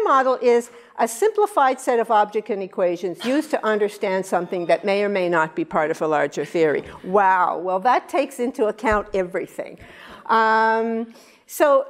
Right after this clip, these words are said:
but I think in many cases where we have really sort of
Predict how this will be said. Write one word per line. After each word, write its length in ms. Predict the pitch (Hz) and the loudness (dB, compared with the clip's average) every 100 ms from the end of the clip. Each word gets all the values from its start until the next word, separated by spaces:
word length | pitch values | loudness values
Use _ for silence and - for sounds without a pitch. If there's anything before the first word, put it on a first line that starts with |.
| - | -2
but 220 | 302 - - | 0 0 0
I 80 | 359 | -2
think 260 | 480 494 | 0 2
in 140 | 466 349 | 2 2
many 300 | 294 339 330 | 2 2 -2
cases 580 | - 247 262 - 190 | 0 2 2 0 -2
where 220 | 202 185 185 | 2 2 4
we 160 | 202 | 0
have 480 | 202 190 180 170 170 | 2 2 4 2 -2
really 400 | 180 202 226 208 | -8 -2 0 0
sort 280 | 196 208 175 | -2 -2 -2
of 100 | 170 | -2